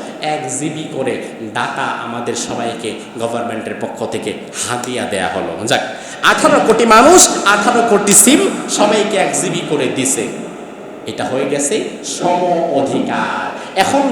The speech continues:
দেখেন, বিষয়টা হচ্ছে আঠারো কোটি সিম যারা চালায়, এই আঠারো কোটি সিমের গ্রাহক যারা, তাদের সবারই কি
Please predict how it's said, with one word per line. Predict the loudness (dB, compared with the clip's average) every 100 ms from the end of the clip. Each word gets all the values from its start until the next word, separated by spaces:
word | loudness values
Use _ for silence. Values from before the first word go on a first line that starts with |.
| 4
দেখেন, | 4 2 2
বিষয়টা | 0 2 2 2 2
হচ্ছে | 0 2 2 2 -4 0 0
আঠারো | 2 0 0 0
কোটি | -2 -2 0 2 4
সিম | 6 6 2 -2 -6 -2
যারা | 0 0 2
চালায়, | 2 2 2 2 -2 -6 -4
এই | -4 -2 -4
আঠারো | -4 -2 -2 -2
কোটি | -4 -2 -2
সিমের | 0 -2 -2 -2
গ্রাহক | -2 -2 -2 -2 0
যারা, | 0 0 -4 -6 -2
তাদের | 0 0 -2 -2
সবারই | 0 2 2 0 -2
কি | -2